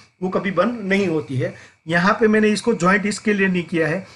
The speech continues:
क्योंकि यहाँ पे फिर बहुत खिचड़ी जैसा हो जाता है, कुछ, अ, समझ में नहीं आता।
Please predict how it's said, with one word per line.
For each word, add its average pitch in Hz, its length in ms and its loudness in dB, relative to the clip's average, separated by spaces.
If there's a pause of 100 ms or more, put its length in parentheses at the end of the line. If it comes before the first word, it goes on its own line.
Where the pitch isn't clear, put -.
(140)
क्योंकि 196 180 -4
यहाँ 196 160 4
पे 202 120 0
फिर 196 140 -2
बहुत 190 280 0
खिचड़ी 196 260 -2
जैसा 180 240 0
हो 170 140 4
जाता 170 200 0
है, 165 60 -2
कुछ, - 240 -8
अ, 165 160 0
समझ 175 300 -2
में 190 100 2
नहीं 180 120 2
आता। 160 220 -4